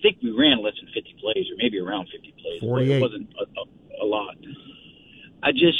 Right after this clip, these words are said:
Speaker 1: and I, I'm totally all in with Napier, but I feel like I'm all in with a lot of these coaches early on. You know, they all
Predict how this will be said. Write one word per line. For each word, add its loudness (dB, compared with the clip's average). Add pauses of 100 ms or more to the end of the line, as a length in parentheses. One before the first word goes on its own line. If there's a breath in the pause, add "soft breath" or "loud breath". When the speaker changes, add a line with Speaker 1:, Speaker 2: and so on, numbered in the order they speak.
(180)
Speaker 1:
and 6
I, 4 (120)
I'm 0 (560)
totally 6
all 6
in -2 (600)
with -8
Napier, -2
but 0
I 0
feel 2
like 2
I'm 2
all 4
in 6
with 4
a 4
lot 2
of 2
these 0 (100)
coaches 2
early -2
on. -12
You 2
know, 0
they 2
all 2